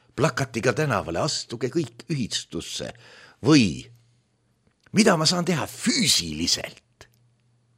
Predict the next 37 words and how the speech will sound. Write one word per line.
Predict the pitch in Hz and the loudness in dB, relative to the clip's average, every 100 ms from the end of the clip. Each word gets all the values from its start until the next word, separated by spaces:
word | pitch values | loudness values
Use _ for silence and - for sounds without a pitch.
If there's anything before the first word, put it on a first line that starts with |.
| _ _ _ _ - | _ _ _ _ -2
Ma | 135 | 2
tean, | 226 180 | 4 4
ma | 170 | 2
piinan | 208 196 92 73 | 0 0 0 -2
sind, | 92 135 | -2 0
ma | 170 | 0
kiusan | 208 92 71 - | 0 0 -2 -6
sind. | - - - - - - - _ _ - | -12 -14 -20 -20 -20 -20 -20 _ _ -4
Ma | 104 | 0
olen | 135 | 0
ükskord | 139 135 135 | 0 0 0
niimoodi | 143 127 | 0 0
kiusanud | 131 143 139 127 127 - - | 0 0 2 0 -2 -6 -10
suuri | - 143 123 123 | -2 2 4 4
parteiisasid | 135 - 139 107 117 92 - 113 | 2 2 4 4 2 2 2 0
ka. | 139 78 - - _ - - - | 2 2 -2 -14 _ -20 -20 -12
Kui | 82 | -4
ma | 92 | -2
küsisin, | 123 101 98 113 | 0 0 2 6
mida | 151 156 135 | 8 10 10
ma | 143 | 10
teha | 185 147 120 | 8 8 8
saan, | 98 104 95 | 8 6 6
ja | 104 | 2
mulle | 123 131 | 4 6
öeldi, | 113 107 | 6 4
„Mine | 165 180 | 4 4
räägi | 170 175 - 76 | 6 4 2 -2
nendega.“ | 78 71 69 - - - - - - - _ _ _ _ _ | -4 -4 -6 -8 -10 -10 -14 -20 -20 -20 _ _ _ _ _
No | 76 | -2
selleks | 90 90 | 0 0
ma | 101 | 4
ei | 98 | 6
pea | 104 | 6
partei | 101 107 120 120 | 6 4 4 4
liige | 131 92 71 | 2 2 0
olema. | 64 62 - | -4 -10 -14